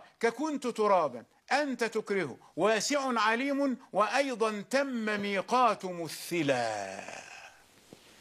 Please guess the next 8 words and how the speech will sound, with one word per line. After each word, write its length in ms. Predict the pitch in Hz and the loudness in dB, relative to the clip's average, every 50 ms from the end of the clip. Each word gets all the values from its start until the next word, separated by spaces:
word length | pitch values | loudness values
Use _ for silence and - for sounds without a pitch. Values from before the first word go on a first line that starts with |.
| - - - - - - _ _ _ - - - - - | -20 -20 -20 -20 -20 -20 _ _ _ -20 -20 -6 -2 0
الشروط، 680 | 143 - - 165 190 247 285 262 - - - - - _ _ - - - _ _ _ _ - - - - - - - | 2 2 2 4 4 4 2 2 -2 -6 -16 -18 -18 _ _ -20 -20 -20 _ _ _ _ -20 -20 -20 -20 -12 -4 -2
الموانع، 640 | 160 165 185 202 220 247 277 302 285 240 180 131 - - _ _ _ _ _ _ - | -2 0 2 2 4 4 4 4 2 0 -2 -8 -12 -14 _ _ _ _ _ _ -6
يقول: 200 | 143 160 175 185 - - 233 | -4 -4 -4 -4 -4 0 2
"إذا 320 | 269 285 254 254 233 226 | 2 4 4 4 2 2
لم 200 | 220 214 214 220 | 2 0 0 2
يكن 380 | 254 269 254 - 254 233 208 - | 0 0 0 0 -2 -4 -2 0
تا 200 | 247 262 269 233 | 2 2 2 2
مخبر". 460 | 214 208 - - 196 214 185 151 | 0 -4 -2 0 0 0 0 0